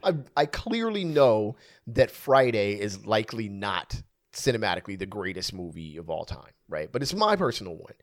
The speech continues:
So if somebody was like, "What's, what are your top five great?" I would say that, right? So that's why I can say, look, Die Hard is the greatest Christmas movie of all time, and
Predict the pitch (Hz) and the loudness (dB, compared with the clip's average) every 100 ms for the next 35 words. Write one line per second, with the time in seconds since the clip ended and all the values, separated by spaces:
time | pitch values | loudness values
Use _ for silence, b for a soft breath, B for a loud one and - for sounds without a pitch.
0 | b b b - 151 135 208 160 120 107 | b b b 4 6 6 4 2 0 -4
1 | 180 262 - - 233 214 202 196 175 175 | -4 -4 -6 -4 -2 0 0 0 -2 -4
2 | - 101 113 123 202 87 67 110 117 135 | -2 0 0 0 -2 -2 -2 0 2 2
3 | 113 - b b 151 175 190 165 131 127 | 0 -2 b b 6 6 4 2 2 -2
4 | 113 - 113 87 90 90 - 160 214 190 | -8 -4 -2 -2 -6 -10 -6 0 2 2
5 | 147 113 110 104 110 87 - 113 101 87 | 2 -2 -4 -2 -2 -4 -4 -6 -6 -10
6 | 92 80 80 80 76 92 76 69 71 | -10 -10 -6 -4 -4 -6 -10 -12 -18